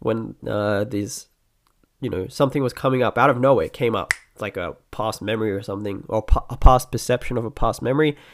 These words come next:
just appeared. <laughs> And what I noticed was, I'm like, "Ah, uh, I am not being a victim of, um, of thoughts here. That's not what's happening. What's happening is I'm actually enjoying the,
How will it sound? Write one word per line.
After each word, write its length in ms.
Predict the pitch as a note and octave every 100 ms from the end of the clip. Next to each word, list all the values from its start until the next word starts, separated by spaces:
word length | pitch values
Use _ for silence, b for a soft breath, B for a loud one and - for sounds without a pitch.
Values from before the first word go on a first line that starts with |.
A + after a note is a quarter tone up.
| B B
just 180 | - A#2+
appeared. 440 | - - D3+ A2 -
<laughs> 400 | _ - - _
And 180 | - -
what 180 | D#3 D3
I 140 | C3
noticed 460 | A#2+ C3 C#3+ C#3 C3
was, 340 | A#2+ F#2 C3 B B B B
I'm 160 | - G#2+
like, 200 | F#2+ -
"Ah, 320 | - E3 E3 -
uh, 260 | G2+ G#2+ G2+ -
I 200 | A#2+ B2+
am 240 | C3 A#2+
not 400 | C3 A#2+ - - _ _ _
being 200 | B2 A#2
a 40 | G2+
victim 480 | A#2+ B2 - A#2+
of, 280 | A2+ G2 - _ _ _ _
um, 440 | A2+ F#2+ F#2+ G2+ - _ _
of 160 | G2+ -
thoughts 360 | - F3+ -
here. 200 | - - - _ - -
That's 220 | D3+ C3+
not 120 | G2+
what's 160 | D#2+ -
happening. 460 | D3+ D3+ - - C3+ b b b
What's 160 | - -
happening 440 | D3 D3+ B2+ A#2
is 220 | D#3 C3+
I'm 180 | A#2+ C3
actually 360 | C3 B2+ B2+ A#2
enjoying 720 | A2 A#2+ C3 B2+ A2+ G#2+ - b b b b
the, 300 | B2+ A2+ G2+